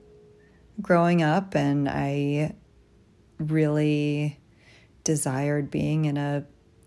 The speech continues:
a bigger place. Um, I felt like I could develop in my own way and in my own time and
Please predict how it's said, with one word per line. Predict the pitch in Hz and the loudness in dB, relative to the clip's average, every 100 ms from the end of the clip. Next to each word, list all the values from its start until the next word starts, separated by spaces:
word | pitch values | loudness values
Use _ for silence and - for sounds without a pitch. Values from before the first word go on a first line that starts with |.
| _ - | _ -4
a | |
bigger | 160 160 156 156 156 156 151 - | -2 0 2 2 2 2 0 -6
place. | - - 165 156 - 156 - - - - _ - | -8 0 2 2 0 -4 -4 -6 -6 -10 _ -6
Um, | 151 151 135 117 - 156 - _ _ - _ _ _ - - | -2 -2 -2 -4 -4 -6 -8 _ _ -20 _ _ _ -20 -12
I | - 156 | -6 -4
felt | - 151 147 | 0 2 2
like | - 151 151 - - - 240 - - | 0 0 -2 -6 -20 -20 -20 -12 -2
I | 156 | 0
could | 147 - 160 151 151 143 151 151 - _ _ - _ - - - - _ - _ - | 0 -4 -2 0 2 0 -2 -4 -12 _ _ -20 _ -20 -20 -20 -20 _ -20 _ -2
develop | 180 151 151 156 147 151 147 - - - _ _ _ _ _ _ _ _ - | 0 0 0 2 4 4 2 -2 -16 -20 _ _ _ _ _ _ _ _ -6
in | 156 160 160 156 156 | -2 0 2 2 2
my | 151 151 - | 2 0 0
own | 151 151 151 151 147 139 151 185 | 0 0 0 0 0 -4 -8 -8
way | 175 160 170 185 196 208 | -2 0 4 4 4 2
and | 180 | 2
in | 147 147 | 2 2
my | 147 147 | 0 0
own | 143 143 | -2 -4
time | 147 - 147 151 180 202 196 | -4 -4 -2 0 0 0 0
and | 139 143 143 | 0 0 -4